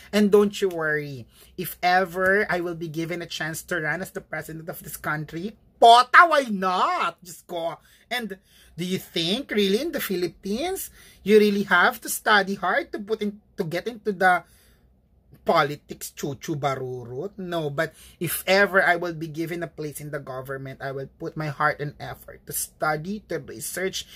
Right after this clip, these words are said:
and to do what's best for God and for country and to abide in the Girl Scout law. Kala mo, hmm? Ang paktitang to, ah. Antipatikang to, pinapatakbo ko.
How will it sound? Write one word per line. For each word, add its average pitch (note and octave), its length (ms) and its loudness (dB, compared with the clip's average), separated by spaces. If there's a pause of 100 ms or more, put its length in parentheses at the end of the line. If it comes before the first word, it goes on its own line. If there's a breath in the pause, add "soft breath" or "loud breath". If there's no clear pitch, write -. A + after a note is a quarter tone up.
(140 loud breath)
and E3+ 240 -6
to E3 80 -2
do D#3 240 -4
what's D3+ 320 -8
best C#3+ 400 -6
for F3 160 0
God C3+ 320 -4
and D3+ 160 -2
for D#3+ 160 -8
country C#3 440 -8
and D3 200 -6
to - 20 -8
abide C3+ 380 -6
in C#3+ 80 -6
the C3+ 80 -8
Girl A#2 260 -12
Scout C3 460 -12
law. G#2+ 320 -16 (1120)
Kala A#2+ 320 -8
mo, A2+ 240 -12 (320)
hmm? G4+ 220 2 (500)
Ang D3+ 80 -8
paktitang D3 580 -6
to, E3+ 220 2
ah. C4+ 80 4 (440 soft breath)
Antipatikang C4+ 600 -2
to, C#4 120 -6
pinapatakbo G#3 760 2
ko. F#3+ 160 2